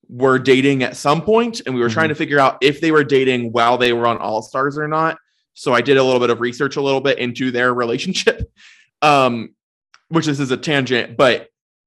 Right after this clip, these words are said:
Speaker 1: it answers your question of they met at the season six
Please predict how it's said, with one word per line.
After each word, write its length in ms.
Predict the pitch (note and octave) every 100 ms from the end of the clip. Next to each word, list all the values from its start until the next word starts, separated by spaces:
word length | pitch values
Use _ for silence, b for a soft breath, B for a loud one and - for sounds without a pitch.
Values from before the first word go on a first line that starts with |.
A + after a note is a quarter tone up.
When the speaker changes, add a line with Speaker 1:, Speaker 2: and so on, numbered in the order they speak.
| -
Speaker 1:
it 80 | B2+
answers 280 | B2+ B2+ A#2+
your 80 | B2+
question 400 | C#3 B2 C3 A2+
of 240 | B2 A#2
they 160 | D#3 E3+
met 480 | C#3+ D3+ C#3 - - _
at 340 | C#3 D3 D#3 C3
the 640 | C#3 C#3 C3 B2 A#2+ -
season 380 | - D3 C3 B2
six 560 | A#2 C#3 B2 - -